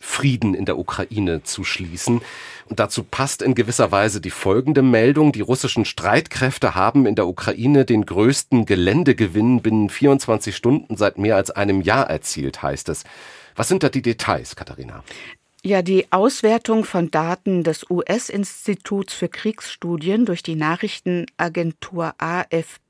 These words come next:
Speaker 2: P, die besagt, dass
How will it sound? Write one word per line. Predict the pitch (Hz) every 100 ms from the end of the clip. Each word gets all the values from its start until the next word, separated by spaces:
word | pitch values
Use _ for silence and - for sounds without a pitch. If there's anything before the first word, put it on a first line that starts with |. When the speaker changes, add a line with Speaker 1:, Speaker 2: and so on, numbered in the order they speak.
| _
Speaker 2:
P, | - 170 190 233 254 - - - - - - _ _
die | 165 170 202
besagt, | 226 175 147 156 170 220 - - - - 175
dass | 185 190 - -